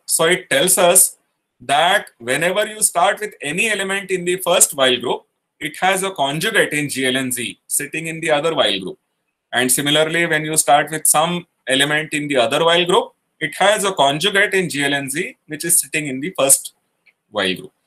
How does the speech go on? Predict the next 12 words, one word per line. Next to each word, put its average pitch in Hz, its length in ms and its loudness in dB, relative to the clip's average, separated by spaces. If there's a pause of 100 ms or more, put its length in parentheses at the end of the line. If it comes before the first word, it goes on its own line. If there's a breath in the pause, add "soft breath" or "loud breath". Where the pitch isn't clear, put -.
(140)
So - 200 0
these 165 320 2
two 214 160 0
while 156 280 4
groups 185 320 2
have 156 260 2
the 165 80 0
same 226 540 4 (100)
set 165 300 2
of 165 180 4
elements 151 560 2
up 165 240 0